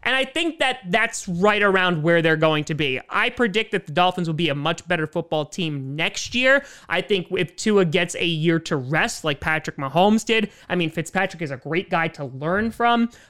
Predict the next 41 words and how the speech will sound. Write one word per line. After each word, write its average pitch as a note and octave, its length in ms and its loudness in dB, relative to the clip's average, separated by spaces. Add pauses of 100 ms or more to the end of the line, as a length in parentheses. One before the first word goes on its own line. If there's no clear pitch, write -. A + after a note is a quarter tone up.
(180)
I A#3 200 0
think A#3 260 0
that F3 300 0
they F3+ 160 2
will F3+ 160 6
be G3 320 0
in F3+ 280 -4
contention E3 520 -4
for C4+ 280 2
a G#3 80 4
playoff D#3+ 440 2
spot D#3 420 -2
next D#3 420 -6
year. G#3 380 2 (240)
But G3 260 0
this A3+ 220 2
year, G#3+ 180 4
I F#3+ 220 0
still G3 320 0
think F3+ 280 -2
that E3+ 120 0
they're E3+ 140 2
in E3 40 0
the D#3+ 60 -2
middle D#3 180 2
of D3+ 60 0
that C#3+ 160 0
rebuilding D#3 460 0
mode. D#3 240 0
There's D3+ 140 -2
a D3 60 -2
lot E3 380 2
of F3 220 4
nuance G3 680 0
that E3 140 0
has D3+ 100 2
come E3 220 0
to D#3+ 80 -6
this D#3 160 -2
Miami D3 400 -2
team, F3+ 340 -2